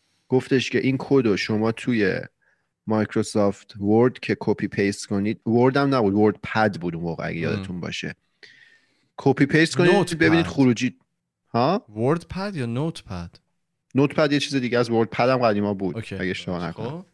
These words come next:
Speaker 1: آره، یه چیز قبل ورد. گفتش که شما اینو توی، اه، یه کدی بود که تو نگاه می‌کردی نمی‌فهمیدی چیه. خب.
Speaker 2: بله.
Speaker 1: اه، این کدو کپی پیست کنید توی ورد پد، مثلاً فلان جاش، بعد ببینید خروجی چیه. حالا کپی پیست می‌کردی،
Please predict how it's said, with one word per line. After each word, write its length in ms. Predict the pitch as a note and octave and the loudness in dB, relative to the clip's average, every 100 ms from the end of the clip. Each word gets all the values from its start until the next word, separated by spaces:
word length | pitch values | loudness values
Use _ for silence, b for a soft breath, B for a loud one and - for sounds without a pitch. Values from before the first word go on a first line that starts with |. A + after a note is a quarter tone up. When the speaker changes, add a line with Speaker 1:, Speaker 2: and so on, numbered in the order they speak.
| _ | _
Speaker 1:
آره، 220 | F2+ F2+ | -4 -2
یه 100 | D3+ | -2
چیز 200 | D#3 E3+ | -2 -2
قبل 320 | F3 C3 A2+ | 2 2 2
ورد. 260 | G2+ F2 E2 _ _ _ _ _ _ _ _ _ _ - | 2 0 -2 _ _ _ _ _ _ _ _ _ _ -2
گفتش 220 | D3+ F3 | 0 2
که 60 | E3+ | 2
شما 200 | D#3 D#3 | 2 4
اینو 160 | F3 | 4
توی، 320 | - D#3 C#3 A2 B B B B - | 4 4 4 2 B B B B -4
اه، 540 | B2 A#2+ A2+ G#2+ G2+ - - - | 0 2 4 2 0 -4 -14 -4
یه 140 | D3 F3 | 2 2
کدی 240 | - F#3 | 4 2
بود 160 | F#3+ F#3+ | 4 2
که 80 | G3 | 2
تو 120 | F#3+ | 2
نگاه 300 | F3+ D#3+ D3+ | 4 4 4
می‌کردی 300 | D3+ D#3+ D#3 | 4 4 4
نمی‌فهمیدی 540 | F#3+ C3+ - G2+ F#2+ | 4 2 2 0 -2
چیه. 260 | F#2 - - | -4 -6 -8
خب. 320 | - G#2+ C#3+ - - | -8 -6 -6 -8 -12
Speaker 2:
بله. 240 | A2 G2+ - _ | -8 -8 -10 _
Speaker 1:
اه، 420 | A2+ A#2 A2+ G#2+ G#2 - | -2 2 2 2 0 0
این 120 | D3+ | 0
کدو 240 | E3 F3+ D#3+ | 2 2 2
کپی 260 | - C3 B2+ | 2 0 2
پیست 300 | C#3+ D#3 - | 0 0 0
کنید 240 | C#3+ B2 | 0 0
توی 140 | - | 2
ورد 260 | B2+ A#2 G#2+ | 2 2 0
پد، 460 | C3+ B2 D3+ F3+ - b b b | 0 0 0 -2 -6 b b b
مثلاً 160 | A2+ B2 | -6 0
فلان 320 | C#3 A#2 A#2 | 2 4 2
جاش، 440 | A2+ C3+ E3 F3+ | 2 4 2 0
بعد 220 | - C#3 D3 | 0 0 4
ببینید 280 | D#3 D#3+ | 4 2
خروجی 400 | - C3 A#2 G2+ | 2 2 2 2
چیه. 280 | A2+ - F2 | -2 -2 -6
حالا 180 | A2 - | -4 -6
کپی 200 | - D3+ | -2 -4
پیست 260 | C#3 D#3+ - | 0 0 0
می‌کردی، 480 | E3+ E3 D#3+ E3 | 0 2 2 0